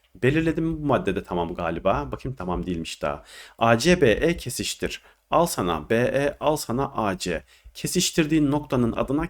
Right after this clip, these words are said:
K demeni istiyor. A C B E doğru parçaları çiziliyor. Çoktan çizdik dostum. Oluşan eşkenar üçgen olup bir kenarı on santim. Eşkenar A B C üçgeni bir kenar on santim, on santim.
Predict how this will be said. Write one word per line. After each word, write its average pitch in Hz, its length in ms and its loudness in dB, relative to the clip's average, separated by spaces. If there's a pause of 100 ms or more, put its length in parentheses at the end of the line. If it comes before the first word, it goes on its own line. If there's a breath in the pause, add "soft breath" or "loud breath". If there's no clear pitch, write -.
K 113 540 2 (340)
demeni 87 300 0
istiyor. 101 540 0 (360 soft breath)
A 131 160 2
C 185 240 4
B 160 80 4
E 160 160 2
doğru 151 180 2
parçaları 113 460 0
çiziliyor. 127 440 0
Çoktan - 360 -4
çizdik 101 400 -6
dostum. 104 360 -6 (580 loud breath)
Oluşan 208 540 2
eşkenar 156 500 2
üçgen 175 380 -2
olup - 240 -4
bir - 60 -6
kenarı 127 260 2
on 120 140 4
santim. - 480 -4
Eşkenar 156 460 -2
A 139 180 2
B 139 160 2
C 156 140 -2
üçgeni 117 380 -4
bir 139 140 -2
kenar 143 380 -2
on 135 160 0
santim, 117 540 -4
on 131 160 2
santim. 98 480 -6